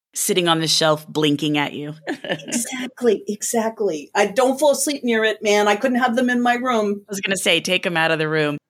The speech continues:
Speaker 1: There was somebody who was just posting recently about some Airbnb they stayed at, and they got there and there were all these dolls, and they were like, "I could just not even stay in the house."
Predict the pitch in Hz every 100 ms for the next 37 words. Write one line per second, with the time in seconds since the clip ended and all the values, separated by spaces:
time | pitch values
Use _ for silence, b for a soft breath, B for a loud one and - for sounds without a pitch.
0 | _ - 233 233 359 392 381 240 - 269
1 | - 269 226 220 185 185 180 185 165 151
2 | 151 151 151 - 175 170 127 165 165 165
3 | 156 165 160 151 139 175 165 156 151 151
4 | 143 143 143 _ _ 160 160 160 175 147
5 | 139 127 135 160 165 156 143 151 143 151
6 | 151 143 147 147 147 143 135 143 - -
7 | 131 147 143 151 143 139 - 151 147 147
8 | 151 151 139 135 147